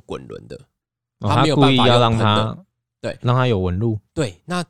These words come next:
Speaker 1: 大部分的人都希望这个滚轮呢，它是可以很细致的。
Speaker 2: 就产生自然的纹路。
Speaker 1: 对，但是在一年前的时候，有一个业主他跟我要求的是，他希望他的滚轮是用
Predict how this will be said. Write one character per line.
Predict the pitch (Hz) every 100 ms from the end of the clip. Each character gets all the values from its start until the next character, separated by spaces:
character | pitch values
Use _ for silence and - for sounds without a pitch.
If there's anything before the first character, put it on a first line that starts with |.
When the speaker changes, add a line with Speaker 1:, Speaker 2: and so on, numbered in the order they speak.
| _
Speaker 1:
大 | - 180
部 | 185
分 | 185 160
的 |
人 | 117
都 | 110 135
希 | - 139
望 | 151 131
这 | -
个 | 165
滚 | - 117 95
轮 | 92 98
呢， | 104 117 120
它 | -
是 | 147 156 147 139 131
可 | - 131
以 | 110
很 | - 101
细 | 90 - 139
致 | - 110
的。 | 85 - _ -
Speaker 2:
就 | 127
产 | - 107
生 | 95 120 127
自 | -
然 | 113
的 | 87
纹 | 87 80
路。 | 85 -
Speaker 1:
对， | - 98 _
但 | 180 175
是 | 175
在 | 156 165
一 | -
年 | 156 110 120
前 | 113
的 | 101
时 | 98
候， | 123
有 | 113 98
一 |
个 | 104
业 | 117 139
主 | -
他 | 104
跟 | 113
我 | 110
要 | 92 107
求 | 107 92
的 | 92
是， | - 113 - _
他 | - 160
希 | - 135
望 | 147 139
他 | 117 131
的 | 123
滚 | - 98
轮 | 95 98
是 | 110 127
用 | 123